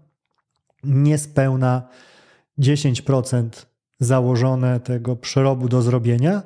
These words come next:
około czterech milionów, e, z czterdziestu pięciu. I dlaczego go zabolało?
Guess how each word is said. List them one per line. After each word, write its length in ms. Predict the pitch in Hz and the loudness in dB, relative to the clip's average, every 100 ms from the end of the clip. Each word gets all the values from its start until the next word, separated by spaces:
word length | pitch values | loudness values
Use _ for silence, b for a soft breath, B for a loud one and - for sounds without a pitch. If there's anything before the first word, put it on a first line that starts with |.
| B B B B _ | B B B B _
około 340 | 156 175 180 143 | -2 0 0 0
czterech 460 | - 151 147 143 | 0 0 2 0
milionów, 760 | 139 127 143 143 139 - - - _ _ - | -2 0 2 2 -2 -4 -12 -20 _ _ -2
e, 380 | 135 131 131 131 147 147 - - | 0 0 -2 -4 -4 -4 -8 -6
z 360 | 123 123 127 | 0 2 0
czterdziestu 1000 | - - 117 117 123 - - 123 127 123 _ _ - | -2 -4 0 2 0 -2 -2 -2 -2 -6 _ _ -2
pięciu. 400 | 131 117 - - b b b b b b b b _ _ _ _ _ 143 | 0 -2 -6 -12 b b b b b b b b _ _ _ _ _ 0
I 40 | |
dlaczego 380 | 147 151 202 196 | 2 2 0 0
go 100 | 180 | 0
zabolało? 560 | 180 170 139 110 117 | 0 2 0 -2 -8